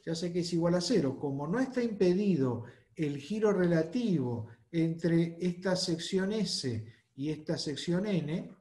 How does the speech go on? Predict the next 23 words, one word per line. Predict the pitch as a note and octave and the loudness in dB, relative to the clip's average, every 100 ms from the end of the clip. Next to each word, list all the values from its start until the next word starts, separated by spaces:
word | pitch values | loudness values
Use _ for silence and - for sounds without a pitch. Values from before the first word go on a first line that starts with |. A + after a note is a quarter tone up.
| _ _ _ _ _ | _ _ _ _ _
al | C3 | -6
no | D3 | -2
estar | F#3 G3 F#3+ | 0 2 2
impedido | F#3 F#3 F#3 G#3 E3 C3+ | 2 2 2 4 2 2
el | A#2+ A2+ | 0 -2
giro | D#3+ E3 E3 | 0 0 2
relativo | D#3+ D#3+ D#3+ F3+ E3 | 2 0 2 2 2
entre | C3 D3 | 0 -4
esas | D3+ D3+ C#3 C3+ | -4 -4 -6 -4
dos | F#3 | -4
secciones, | F3+ F#3+ - B3 G3 F3 G#3+ A#3+ - - - | -4 -6 -4 -2 2 2 0 -4 -10 -20 -10
entonces | D#3+ F#3 F3+ G3 F3 | -6 -2 -2 0 0
no | F#3+ | 2
existe | G#3 - A#3 G#3+ - G#3+ G3+ | 0 -4 -6 -6 -2 2 2
la | F#3+ F#3+ F#3+ G3 - _ _ _ _ _ - | 4 2 0 -4 -14 _ _ _ _ _ -2
componente | F#3+ F3 E3+ F3+ G#3 G#3 G#3 | 2 2 4 4 4 0 4
de | G3 F3 | 4 4
reacción | E3+ D#3+ - G3 F#3+ | 2 0 0 0 4
de | F3+ | 4
vínculo | F3+ F3+ G3 | 4 0 2
interno | G3 F#3 G3 F#3+ G3 | 2 2 0 2 2
momento | E3+ D3+ D3+ D3+ | 0 0 -2 -2
flexor. | A#2+ C#3 C3+ D#3+ G#2+ - | -4 -6 -2 -2 -2 -8